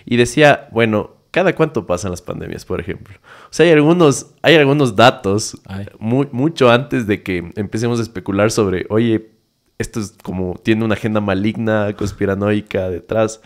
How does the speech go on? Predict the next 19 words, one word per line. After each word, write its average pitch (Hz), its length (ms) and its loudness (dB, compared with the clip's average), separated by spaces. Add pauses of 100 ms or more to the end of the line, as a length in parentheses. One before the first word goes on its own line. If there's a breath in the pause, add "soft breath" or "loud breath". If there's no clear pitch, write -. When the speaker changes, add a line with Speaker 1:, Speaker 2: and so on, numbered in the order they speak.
(640 loud breath)
Speaker 1:
Vamos 190 240 0
a - 20 2
la 143 80 0
historia, 131 320 -4
veamos 123 260 -4
qué - 120 -10
es 180 40 -6
lo 160 120 -6
que 117 80 -6
pasó, - 380 -12
¿no? 117 260 -12 (260 loud breath)
Entonces 156 320 -2
supongo 147 300 2
que 143 100 0
ahí 120 100 4
es 139 120 -2
cuando 101 260 -4
tú 113 140 -2
también 104 380 -2